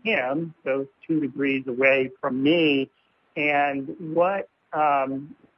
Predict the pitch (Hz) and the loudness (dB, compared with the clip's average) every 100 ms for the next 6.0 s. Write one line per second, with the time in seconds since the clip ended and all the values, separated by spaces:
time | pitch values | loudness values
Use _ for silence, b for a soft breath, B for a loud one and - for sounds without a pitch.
0 | - 165 143 135 135 202 - 220 156 185 | -2 0 2 0 -2 -8 -8 -2 4 2
1 | - - 156 156 147 131 156 156 139 127 | 2 -2 2 2 0 -2 4 4 2 -4
2 | - 185 180 165 147 143 131 - 143 135 | -6 0 0 0 -6 -4 -4 -6 -6 -2
3 | 135 - _ _ _ _ _ 147 143 139 | -2 -4 _ _ _ _ _ 0 2 2
4 | 135 131 131 135 135 135 - - 147 131 | 2 -2 -6 0 2 2 -2 -6 -2 -2
5 | 127 - 143 147 151 - 147 156 147 135 | -4 -6 -2 0 0 -2 0 2 2 -2